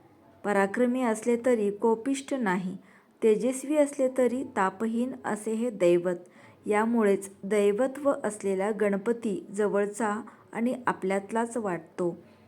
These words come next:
गणेश उपासक अनेक व्रत करतात, यासाठी गणेश भक्त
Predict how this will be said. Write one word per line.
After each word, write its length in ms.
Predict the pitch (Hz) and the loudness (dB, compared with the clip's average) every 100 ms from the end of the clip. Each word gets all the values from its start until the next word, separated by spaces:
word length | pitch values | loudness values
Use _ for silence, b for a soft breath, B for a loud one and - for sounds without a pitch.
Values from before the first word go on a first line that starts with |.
| b b 202 | b b -2
गणेश 360 | 233 254 311 320 | 2 2 2 0
उपासक 520 | 277 269 220 226 233 233 | 0 2 0 0 -2 -2
अनेक 360 | - 214 214 214 | 0 0 0 -2
व्रत 320 | - 196 196 - | 0 0 0 -2
करतात, 400 | 190 170 190 190 - b b b b | -2 0 -4 -4 -10 b b b b
यासाठी 440 | 226 247 254 247 233 | 2 2 0 -2 0
गणेश 360 | 226 202 208 | 2 2 0
भक्त 400 | 220 226 226 - | 0 0 0 0